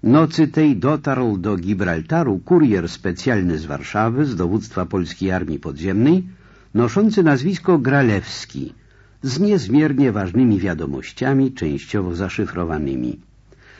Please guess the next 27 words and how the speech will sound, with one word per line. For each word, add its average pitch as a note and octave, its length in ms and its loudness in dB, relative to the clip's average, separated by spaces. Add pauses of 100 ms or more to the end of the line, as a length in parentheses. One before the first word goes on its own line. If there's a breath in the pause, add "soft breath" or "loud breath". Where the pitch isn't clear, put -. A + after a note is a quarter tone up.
(180 soft breath)
Wskutek D3 600 -4
faktu, D#3 580 -2
że C#2+ 160 -8
obecność A2+ 600 -2
jego G#2+ 220 0
w F2 60 -6
Londynie G2+ 500 2
była G#2 240 0
niesłychanie G2 680 0
ważna, F2+ 520 0 (680 soft breath)
postanowiono, D3 1080 4
że F3+ 240 2
zajmie F3 500 4
on F3 280 6
moje F#2 440 4
miejsce, C#2 680 -4 (480 soft breath)
a G#3+ 140 2
ja F3 240 4
wkrótce C3 760 0
podążę F#2+ 680 -2
w F2+ 80 -6
ślad D#2+ 280 -4
za D#2+ 200 -4
nim. C2+ 380 -6 (420)
Jak G#2+ 200 -6
panu F#2 280 0
wiadomo, A#2+ 540 2